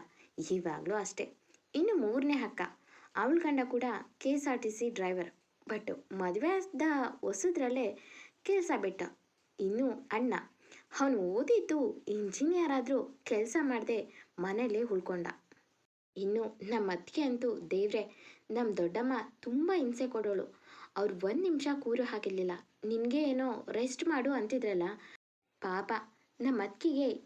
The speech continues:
ಈಗ್ಲೂ ಆಗನ್ನಲ್ಲ ಗೊತ್ತಾ? ಅವ್ರದ್ದೇ ದರ್ಬಾರು ಗೊತ್ತಾ? ಇವಾಗ್ಲೂ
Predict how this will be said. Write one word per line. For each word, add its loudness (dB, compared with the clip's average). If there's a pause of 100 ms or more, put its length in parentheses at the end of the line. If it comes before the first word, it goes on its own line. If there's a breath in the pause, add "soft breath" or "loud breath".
(120)
ಈಗ್ಲೂ 4
ಆಗನ್ನಲ್ಲ 0
ಗೊತ್ತಾ? -2 (540 loud breath)
ಅವ್ರದ್ದೇ 2
ದರ್ಬಾರು 0
ಗೊತ್ತಾ? -4 (720 soft breath)
ಇವಾಗ್ಲೂ 2